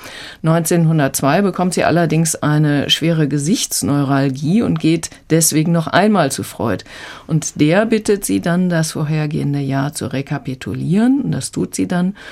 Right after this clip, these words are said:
Dazu hören wir einen Ausschnitt, gelesen von Petra Morset.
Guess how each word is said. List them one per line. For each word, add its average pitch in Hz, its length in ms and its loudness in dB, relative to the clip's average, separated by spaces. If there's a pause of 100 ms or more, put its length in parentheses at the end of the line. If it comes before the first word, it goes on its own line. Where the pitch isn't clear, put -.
(160)
Dazu 156 300 0
hören 147 200 2
wir 135 180 0
einen 135 280 -2
Ausschnitt, 160 600 -2
gelesen 151 460 -4
von 151 220 -4
Petra 143 380 -6
Morset. 147 560 -4